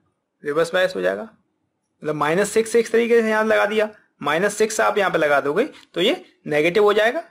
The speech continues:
ठीक है ना। ये नेगेटिव पे आ जाएगा, पॉजिटिव पे आ जाएगा तो ये हो जाएगा रिवर्स बायस। रिवर्स बायस होने पर वी नॉट क्या आ जाएगा? वी नॉट is equal to zero। ये ओपन हो जाएगा, ठीक है ना। ये ओपन होने पर तो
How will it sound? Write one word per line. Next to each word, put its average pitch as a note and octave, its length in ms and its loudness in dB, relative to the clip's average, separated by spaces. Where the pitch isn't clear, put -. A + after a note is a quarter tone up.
ठीक E3+ 120 -10
है A3 60 0
ना। F4 140 -8
ये D3 120 -6
नेगेटिव E3+ 320 0
पे G#3+ 80 0
आ G#3+ 60 2
जाएगा, G#3 220 2
पॉजिटिव E3+ 360 -2
पे G3+ 80 0
आ G3 40 2
जाएगा G3 260 0
तो A#3+ 240 -4
ये D#3 80 -4
हो D#3 80 4
जाएगा E3 260 2
रिवर्स D3 340 0
बायस। A2+ 320 -2
रिवर्स F3 300 0
बायस F#3 220 0
होने E3+ 200 0
पर A#3 240 -2
वी E3 140 -2
नॉट G3+ 180 2
क्या G3+ 140 2
आ F#3 40 4
जाएगा? C3+ 360 0
वी C#3+ 120 -10
नॉट D#3+ 140 -2
is D#3+ 100 -2
equal E3+ 180 -2
to D4+ 60 -4
zero। A2+ 220 -18
ये - 60 -16
ओपन F3 260 0
हो A3+ 80 4
जाएगा, C4 360 0
ठीक F3 100 -10
है B3 60 0
ना। D#4 120 -8
ये - 60 -10
ओपन E3 240 0
होने F3+ 180 0
पर A#3+ 140 0
तो - 200 -12